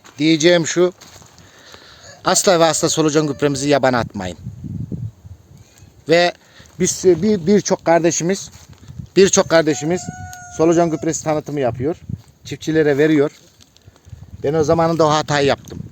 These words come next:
Çiftçilere veriyor. "Faydasını göreceksin." Diyor ki, "Hemen faydasını göreceksin. Anında." Lan kardeşim, demeyin onları ya. Ondan sonra çiftçi diyor ki,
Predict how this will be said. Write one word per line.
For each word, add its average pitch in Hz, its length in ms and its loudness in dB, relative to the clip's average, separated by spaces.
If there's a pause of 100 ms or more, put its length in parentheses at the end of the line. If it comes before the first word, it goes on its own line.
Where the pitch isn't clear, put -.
(400)
Çiftçilere 160 540 0
veriyor. 156 300 0 (720)
"Faydasını 175 480 2
göreceksin." 139 440 0
Diyor 240 220 4
ki, - 220 4 (1160)
"Hemen 302 300 6
faydasını 233 440 4
göreceksin. 123 460 2 (180)
Anında." 202 460 0 (560)
Lan 196 120 4
kardeşim, 196 440 0
demeyin 214 280 6
onları 107 380 0
ya. 127 140 0 (760)
Ondan 226 180 6
sonra 214 160 4
çiftçi 185 320 -6
diyor 240 160 4
ki, - 180 -4